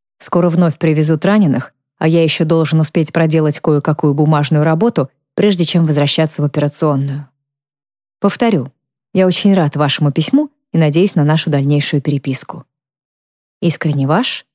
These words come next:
Р. Фрейзер. Тридцать один, Белгравия Сквер, Лондон, Ю З один,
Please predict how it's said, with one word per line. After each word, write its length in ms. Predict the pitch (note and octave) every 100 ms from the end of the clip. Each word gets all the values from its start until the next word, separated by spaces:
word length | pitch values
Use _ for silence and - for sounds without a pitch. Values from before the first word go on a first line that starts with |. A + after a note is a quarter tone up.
| _ _ _ _ _ -
Р. 240 | D3+ F3+ _
Фрейзер. 520 | - D3+ C3 C3 A#2+ - _ _ _ _ _ _ _ _ _ _ _ _
Тридцать 400 | - G3 F3+ F#3+
один, 400 | F3+ D#3+ A3 C#4+ -
Белгравия 600 | F#3 F#3 F3+ F#3 D#3+ D3+
Сквер, 480 | D3+ - D#3+ E3 A3+ _ _ -
Лондон, 460 | D#3+ D#3+ C#3+ C#3 C#3
Ю 340 | F3+ C#3+ C#3+ -
З 300 | C#3 C#3+ C3
один, 380 | C3 F3 B3